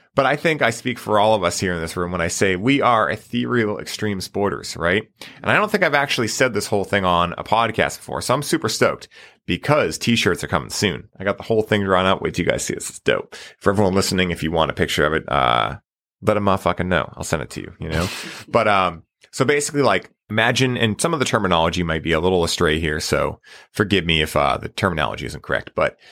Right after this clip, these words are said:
Speaker 1: say you're a new soul, right? A new being that is yet to incarnate in three D or four D reality. And so you're hearing stories of souls come back and your soul family, and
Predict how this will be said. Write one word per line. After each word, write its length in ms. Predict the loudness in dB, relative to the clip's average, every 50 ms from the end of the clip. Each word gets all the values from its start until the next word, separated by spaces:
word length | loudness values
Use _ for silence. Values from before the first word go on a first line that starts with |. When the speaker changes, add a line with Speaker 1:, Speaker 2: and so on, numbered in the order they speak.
| -20 _
Speaker 1:
say 220 | -4 0 0 2
you're 180 | 2 2 2 2
a 40 | 2
new 180 | 2 2 2
soul, 400 | 2 2 2 2 2 0 -2 -8 -6 -2
right? 200 | 0 0 0 -2
A 80 | -6 -4
new 220 | 0 0 0 0
being 440 | 0 -4 -2 0 2 2 4 2 2
that 120 | 0 -2 -2
is 140 | -4 -4 -2 0
yet 240 | 0 0 0 -2
to 400 | -2 0 2 2 4 2 0 -2 -4 -14 -20 -8 -6
incarnate 600 | -6 -4 -4 -2 0 0 2 2 2 0 0 -2
in 100 | -6 -12
three 300 | -10 -6 -2 -2 0 2
D 240 | 2 2 2 4 2
or 80 | 0
four 300 | -2 -2 -2 2 2 2
D 160 | 2 2 0
reality. 560 | 0 0 0 2 2 2 0 0 -4 -10 -16 -18 _ _ -20 -20 -20 -20 -20 -6 -2
And 140 | -2 -2 2
so 340 | 2 2 2 2 2 0 -2
you're 280 | -2 -4 -4 -2 -2
hearing 540 | 0 2 2 2 2 2 0 -4 -4 -6 -8 _
stories 640 | -10 -8 0 2 4 4 6 4 4 4 2 2 0 0
of 140 | 0 -2
souls 420 | -4 0 0 2 2 2 0 -2 -2
come 180 | -2 -2 0
back 280 | 2 2 2 2 2 0
and 100 | -4 -6
your 80 | -4 -4
soul 240 | 0 0 2 0 0
family, 560 | 0 0 2 2 2 2 2 2 2 2 2
and 240 | 0 -2 -6 -12